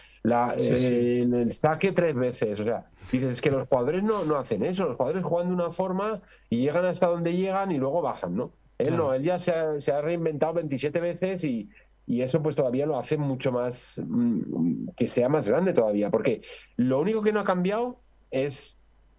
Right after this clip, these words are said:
Speaker 1: la esencia esa de jugar cada punto, que es lo que al final le da estos partidos.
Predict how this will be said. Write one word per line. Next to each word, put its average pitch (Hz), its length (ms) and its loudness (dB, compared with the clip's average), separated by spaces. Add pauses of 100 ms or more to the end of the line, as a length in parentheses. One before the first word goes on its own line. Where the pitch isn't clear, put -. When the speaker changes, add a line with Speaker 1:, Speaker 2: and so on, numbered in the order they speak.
(240)
Speaker 1:
la 127 200 2
esencia 156 640 2
esa 147 240 2
de 147 100 2
jugar 120 340 0
cada 120 220 0
punto, 120 320 -2
que 110 100 -2
es 98 60 -6
lo 135 120 0
que 127 280 -2 (260)
al 110 140 -2
final 113 280 -2
le 170 80 0
da 160 100 0
estos - 240 -2
partidos. 98 580 -2